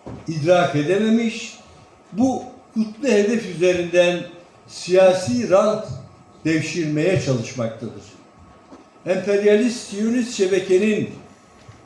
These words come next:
ileri karakolu gibi faaliyet gösteren ip ise terörsüz Türkiye hedefimizi karalamak için her türlü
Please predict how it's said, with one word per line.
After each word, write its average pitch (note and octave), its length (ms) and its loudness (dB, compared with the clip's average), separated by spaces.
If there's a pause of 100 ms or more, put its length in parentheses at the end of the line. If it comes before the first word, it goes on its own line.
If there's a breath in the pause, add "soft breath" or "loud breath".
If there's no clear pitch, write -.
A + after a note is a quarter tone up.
ileri G3+ 400 2
karakolu G3 580 0
gibi E3 560 0 (460)
faaliyet A3 640 2
gösteren D#3 680 -2
ip A3 140 -4
ise F3 560 0 (800)
terörsüz G#3+ 600 0 (120)
Türkiye G#3 460 -2
hedefimizi F3 600 -6
karalamak E3+ 680 -4
için F3 240 -8 (580 soft breath)
her C4 500 2
türlü F3+ 600 2